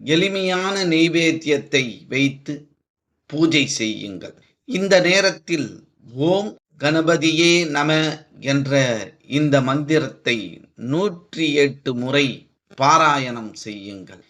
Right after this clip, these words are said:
இப்படி செய்வதன் மூலம் உங்கள் வீட்டில் தரித்திர நிலை நீங்கி சுபிட்சம் ஏற்படுவதோடு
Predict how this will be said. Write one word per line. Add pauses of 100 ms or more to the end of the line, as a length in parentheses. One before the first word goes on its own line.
(220)
இப்படி
செய்வதன்
மூலம் (240)
உங்கள்
வீட்டில் (260)
தரித்திர
நிலை
நீங்கி (720)
சுபிட்சம்
ஏற்படுவதோடு